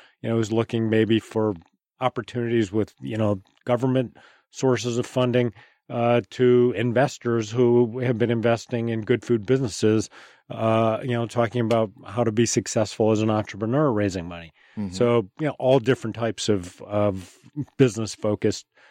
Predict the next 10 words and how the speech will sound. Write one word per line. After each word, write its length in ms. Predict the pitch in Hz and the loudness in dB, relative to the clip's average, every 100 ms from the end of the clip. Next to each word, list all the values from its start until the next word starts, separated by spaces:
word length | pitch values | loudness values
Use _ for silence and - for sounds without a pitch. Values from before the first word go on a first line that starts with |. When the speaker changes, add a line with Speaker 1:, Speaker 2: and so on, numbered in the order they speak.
| _ - | _ -4
Speaker 1:
uh, 220 | 107 104 | 0 0
workshops 540 | 107 139 - 120 113 | 2 0 2 -2 -2
that 240 | 123 113 101 | 0 0 0
day, 640 | 113 110 110 110 - - | 0 2 2 -2 -10 -12
you 100 | - | -4
know, 160 | 117 110 | 0 0
as 100 | 107 | 0
well 240 | 107 107 | 2 2
as 80 | 101 | 0
vendors. 480 | 92 95 85 - - | -4 -8 -8 -12 -20